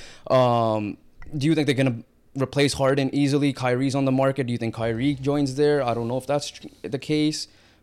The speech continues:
Um, yeah, do you think Celtics fire Doc? Do, who do you think they replace? Monty's on the, uh, ri-, uh, radar.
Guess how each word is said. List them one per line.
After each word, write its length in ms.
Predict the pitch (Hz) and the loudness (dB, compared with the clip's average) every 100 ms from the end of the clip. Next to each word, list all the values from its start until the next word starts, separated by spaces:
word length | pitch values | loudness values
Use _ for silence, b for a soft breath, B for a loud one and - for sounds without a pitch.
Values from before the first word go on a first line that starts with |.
| b | b
Um, 600 | 120 110 110 110 110 - _ _ | -2 -2 -2 -2 -4 -6 _ _
yeah, 280 | 135 156 117 | 0 2 2
do 120 | 110 139 | -2 -4
you 40 | |
think 200 | 139 117 | -2 -4
Celtics 500 | - 135 135 143 - | -2 0 0 -4 -6
fire 400 | - 135 143 147 | -4 0 2 0
Doc? 420 | 135 156 185 196 131 117 | 0 2 2 0 -8 -2
Do, 240 | 123 123 - | -2 -2 -2
who 100 | 151 | -2
do 60 | 151 | 0
you 60 | |
think 140 | 147 143 | -2 -2
they 60 | |
replace? 340 | 139 156 160 139 | -2 -2 -2 0
Monty's 460 | 117 127 143 139 | 0 0 -2 -2
on 100 | 143 | -2
the, 340 | 139 131 131 - - - | -2 -4 -6 -10 -12 -8
uh, 400 | 131 120 117 117 110 | -4 -2 0 -2 -2
ri-, 380 | 117 131 143 - | -2 0 0 -2
uh, 220 | 90 117 | -4 -4
radar. 500 | 120 147 156 156 | -2 -2 0 -2